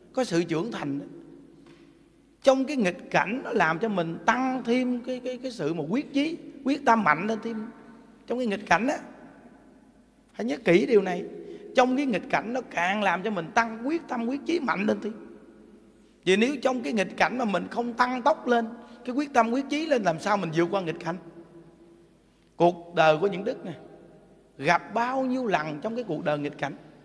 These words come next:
đều là từ trong nghịch cảnh mà vượt lên chính mình, nên trở thành một con người trong cái khó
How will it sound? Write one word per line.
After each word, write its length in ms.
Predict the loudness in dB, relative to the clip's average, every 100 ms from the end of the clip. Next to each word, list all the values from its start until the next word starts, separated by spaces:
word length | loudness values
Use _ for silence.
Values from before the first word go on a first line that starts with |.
| -20 -20 _ _ _ _ _ _
đều 240 | 6 6 6
là 120 | 2 4
từ 200 | 4 4
trong 200 | 2 0
nghịch 160 | -2 -6
cảnh 160 | -8 -6
mà 60 | -2
vượt 240 | 2 2 2
lên 160 | 0
chính 220 | 0 -2 0
mình, 180 | 0 -2 -12 -18 -20 -20 -20 -20 -20 -20 _ _
nên 140 | -4 0
trở 340 | 4 6 4
thành 200 | 0 -6
một 80 | -6
con 160 | -6 -4
người 260 | -4 -4 -6 -10 -18 -20 -20 -20 -20 _
trong 160 | -2 0
cái 120 | -2
khó 420 | 2 4 4 2